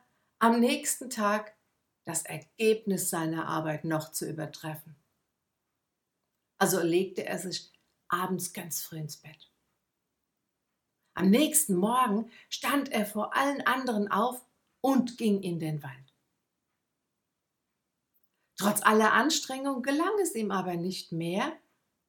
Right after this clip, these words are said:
als fünfzehn Bäume zu fällen. „Hm, ich muss müde sein“, dachte er und beschloss, an diesem Tag gleich nach Sonnenuntergang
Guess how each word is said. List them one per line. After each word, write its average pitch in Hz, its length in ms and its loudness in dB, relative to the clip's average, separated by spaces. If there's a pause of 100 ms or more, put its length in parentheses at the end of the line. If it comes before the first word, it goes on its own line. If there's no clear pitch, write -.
als 202 260 -6
fünfzehn 175 840 -6
Bäume 156 380 -8
zu 165 200 -14
fällen. 156 540 -10 (1400)
„Hm, 175 340 -2 (560)
ich - 120 -8
muss 175 220 -2
müde 196 340 4
sein“, 156 460 -2 (380)
dachte 180 300 -6
er 160 300 -8 (640)
und - 180 -4
beschloss, 202 640 0 (640)
an 190 180 0
diesem 254 420 -6
Tag 175 360 -6 (260)
gleich 196 420 2
nach 185 240 -2
Sonnenuntergang 175 1000 -4